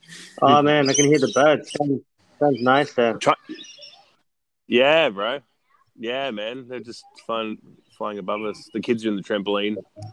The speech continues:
Speaker 1: Yeah, bro.
Speaker 2: in the backyard. I'm soaking in a, I'm soaking
Speaker 1: Nice,
Speaker 2: in
Speaker 1: man.
Speaker 2: some
Speaker 1: I gotta
Speaker 2: sun.
Speaker 1: get some as well. Episode twelve, bro.
Speaker 2: Yeah, bro.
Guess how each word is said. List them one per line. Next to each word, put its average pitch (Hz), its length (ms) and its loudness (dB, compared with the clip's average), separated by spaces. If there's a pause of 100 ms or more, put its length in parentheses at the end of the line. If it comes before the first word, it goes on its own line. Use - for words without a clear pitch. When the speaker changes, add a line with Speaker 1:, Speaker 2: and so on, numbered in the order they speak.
(280)
Speaker 1:
Yeah, - 260 -4
bro. 127 340 4
Speaker 2:
in 107 60 0
the 95 120 0
backyard. 110 400 2 (960)
I'm 104 120 -10
soaking 110 360 -2
in 101 100 -4
a, 98 100 -4 (240)
I'm 110 140 -6
soaking 127 360 4
Speaker 1:
Nice, 113 60 4
Speaker 2:
in 113 60 4
Speaker 1:
man. 123 200 4
Speaker 2:
some 123 180 2
Speaker 1:
I - 20 6
gotta 147 100 6
Speaker 2:
sun. 135 80 4
Speaker 1:
get 143 140 2
some 131 240 0
as 113 140 -2
well. 123 320 4 (340)
Episode 151 420 2
twelve, 160 400 4
bro. 151 240 4 (1400)
Speaker 2:
Yeah, 113 280 4
bro. 113 140 -4